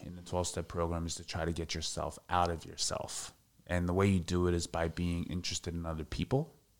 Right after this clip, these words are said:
and by helping other people. And that gives a reward system in itself. And you probably know this, but I can't remember the studies a long time ago, but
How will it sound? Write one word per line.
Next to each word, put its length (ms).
and 560
by 160
helping 340
other 160
people. 440
And 180
that 200
gives 440
a 80
reward 420
system 380
in 80
itself. 720
And 560
you 80
probably 300
know 180
this, 220
but 340
I 60
can't 240
remember 260
the 80
studies 380
a 60
long 200
time 240
ago, 240
but 260